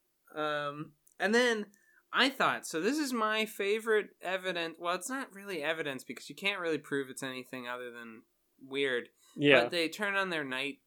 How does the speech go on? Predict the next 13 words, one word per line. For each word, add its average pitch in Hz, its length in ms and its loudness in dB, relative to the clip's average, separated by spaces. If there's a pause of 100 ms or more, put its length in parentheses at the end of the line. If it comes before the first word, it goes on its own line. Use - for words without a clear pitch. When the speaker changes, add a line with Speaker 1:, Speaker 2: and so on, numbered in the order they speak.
(120)
Speaker 1:
uh, 123 460 -4
their 123 160 -6
heat. 170 400 -10 (500)
Speaker 2:
Yeah, 139 120 6
thermal. 143 320 8
Speaker 1:
Yeah, 110 80 0
their, 123 160 -2 (460)
the 143 160 -2 (100)
thermal 165 380 0
image 156 540 -6 (360)
for 165 160 -4
their 160 140 0
cameras. 156 600 -4